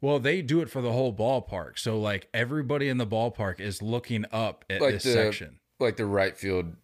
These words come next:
Speaker 2: bleacher creatures in Yankee Stadium kinda thing.
Speaker 1: Right, yeah.
Speaker 2: Yeah.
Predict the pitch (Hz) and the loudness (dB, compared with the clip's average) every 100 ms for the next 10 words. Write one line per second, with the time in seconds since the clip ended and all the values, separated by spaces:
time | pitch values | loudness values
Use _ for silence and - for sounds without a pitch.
0 | _ 101 95 98 92 98 90 92 87 87 | _ -2 -2 -2 -2 -2 0 0 -2 0
1 | 90 87 85 - 90 90 90 90 90 87 | -2 -2 -4 0 0 2 -2 -2 -2 0
2 | 92 92 90 85 175 208 151 95 - 185 | 0 0 -2 -6 0 0 0 -2 -2 0
3 | 107 | 2